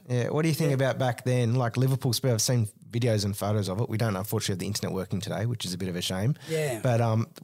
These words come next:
Speaker 1: they were selling out non-stop, as you said, back in the day with the speedway crowds.
Speaker 2: Oh,
Speaker 1: Gary.
Speaker 2: absolutely, yeah.
Speaker 1: Yeah.
Speaker 2: Yeah,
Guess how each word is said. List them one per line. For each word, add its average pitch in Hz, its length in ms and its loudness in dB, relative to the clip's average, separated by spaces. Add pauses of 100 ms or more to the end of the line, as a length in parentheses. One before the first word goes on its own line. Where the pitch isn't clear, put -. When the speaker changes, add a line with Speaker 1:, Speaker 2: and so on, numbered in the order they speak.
Speaker 1:
they 160 140 2
were 175 120 4
selling 127 460 2
out 120 320 0
non-stop, 120 540 0
as 107 120 0
you 101 60 0
said, 98 260 0
back 101 220 -4
in 104 60 0
the 92 60 -2
day 101 180 -2
with 90 160 -6
the - 60 -8
speedway 104 420 0
crowds. 87 500 -4
Speaker 2:
Oh, 160 120 -8
Speaker 1:
Gary. 165 120 -2
Speaker 2:
absolutely, 143 560 -4
yeah. 170 220 -2 (180)
Speaker 1:
Yeah. 107 200 -2 (200)
Speaker 2:
Yeah, 170 200 -6